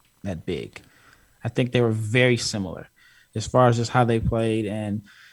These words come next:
you know, both were triple-double threats, both were exciting to watch, you know, had, like, this little flash and flare to their games. And both guys are, you know, kinda came in, or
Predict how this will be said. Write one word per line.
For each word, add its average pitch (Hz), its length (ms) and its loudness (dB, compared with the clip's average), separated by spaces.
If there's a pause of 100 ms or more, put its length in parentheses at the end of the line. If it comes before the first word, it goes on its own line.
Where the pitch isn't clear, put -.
(120)
you 113 80 -2
know, 98 160 2
both 120 400 2
were 113 240 4
triple-double 120 600 0
threats, 123 440 0
both 117 500 0 (640)
were 117 180 4
exciting 139 500 4
to 135 120 -2
watch, 123 480 4
you 110 120 -4
know, 117 80 0
had, 123 260 2
like, 120 240 2
this 123 180 -2
little 113 240 0
flash 127 460 4
and 120 120 -4
flare 123 260 0
to 127 140 -6
their 123 120 0
games. 120 540 -2 (480)
And 123 560 0 (320)
both 135 460 0
guys 127 800 4
are, 113 640 2
you 123 100 -6
know, 127 80 0
kinda 160 240 2
came 147 340 4
in, 143 180 -2 (240)
or 131 320 0